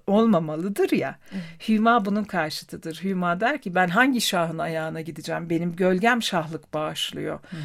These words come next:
Speaker 1: Böyle bir kibirle bir içsel yolculuğa gidilemez. O yüzden de Hütüt Hüma'ya der ki, "Sen bu yolculukta hiç olmamalısın, seni bırakıp gidelim." Ee, kuşlarımızın hikayeleri uzun.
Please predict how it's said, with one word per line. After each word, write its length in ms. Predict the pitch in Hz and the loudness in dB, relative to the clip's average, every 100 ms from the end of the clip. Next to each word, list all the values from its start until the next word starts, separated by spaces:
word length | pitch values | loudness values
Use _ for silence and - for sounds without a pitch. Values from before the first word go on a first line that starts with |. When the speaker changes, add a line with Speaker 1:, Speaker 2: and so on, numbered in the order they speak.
| 160 170 | -8 2
Speaker 1:
Böyle 360 | 240 285 247 180 | 4 6 4 0
bir 120 | 190 | -4
kibirle 680 | - - 190 247 185 226 214 | -6 -6 -2 -2 -2 -2 -2
bir 100 | 202 | -4
içsel 480 | 202 - - 214 | -4 -2 2 2
yolculuğa 540 | 190 165 160 165 185 233 | 2 0 -4 -6 -2 0
gidilemez. 680 | 196 170 170 170 160 240 - | -2 -2 -2 -2 -2 -4 -4
O 120 | - 185 | 0 0
yüzden 400 | 175 175 160 156 | -2 -6 -8 -10
de 80 | 156 | -8
Hütüt 400 | 190 - 233 - - - - - | -8 -6 -8 -10 -20 -20 -20 -4
Hüma'ya 520 | 196 180 165 160 165 | 0 2 2 0 -2
der 240 | 180 196 202 | -2 -2 -2
ki, 200 | 247 247 | -6 -4
"Sen 540 | - - 196 190 202 - | -4 -2 0 0 -4 -6
bu 120 | 180 | -4
yolculukta 800 | 214 196 165 151 160 170 - 220 196 - 285 | 0 0 -2 -6 -10 -10 -8 -10 -10 -6 -4
hiç 200 | 277 - | -4 0
olmamalısın, 760 | 226 233 185 160 160 165 - 269 | 4 4 2 -2 -6 -8 -10 -10
seni 360 | - 208 208 | -2 0 2
bırakıp 360 | 196 170 165 - | 2 0 -4 -12
gidelim." 320 | 165 156 160 165 - _ - - - - - | -10 -10 -10 -12 -20 _ -20 -18 -18 -20 -2
Ee, 440 | 202 196 196 190 196 | 4 6 6 4 2
kuşlarımızın 960 | - 240 - 262 262 254 262 247 240 240 | -2 -2 4 4 6 4 4 4 2 2
hikayeleri 840 | - - 220 220 226 220 214 202 | 0 6 8 8 4 2 4 2
uzun. 460 | - 220 233 233 | 2 0 2 0